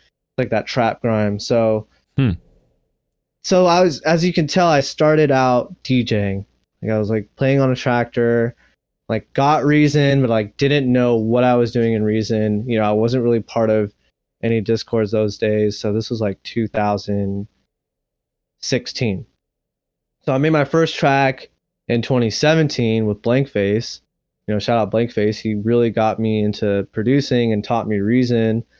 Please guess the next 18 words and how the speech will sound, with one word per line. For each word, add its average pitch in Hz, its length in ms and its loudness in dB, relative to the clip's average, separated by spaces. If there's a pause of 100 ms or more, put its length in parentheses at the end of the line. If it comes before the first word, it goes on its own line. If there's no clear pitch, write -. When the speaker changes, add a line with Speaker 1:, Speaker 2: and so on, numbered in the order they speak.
(480)
Speaker 1:
Um, 104 640 -2 (640)
so - 140 -6
that 123 140 2
helped 143 220 0
a 123 60 2
lot. 139 480 2
And 127 360 2
yeah, 139 300 2
so 131 200 0
that's 147 240 2
when 175 100 2
I 135 60 2
really 175 360 4
started, 165 360 2
was 131 180 0
in 123 120 2
twenty 135 260 0
seventeen. 113 800 -2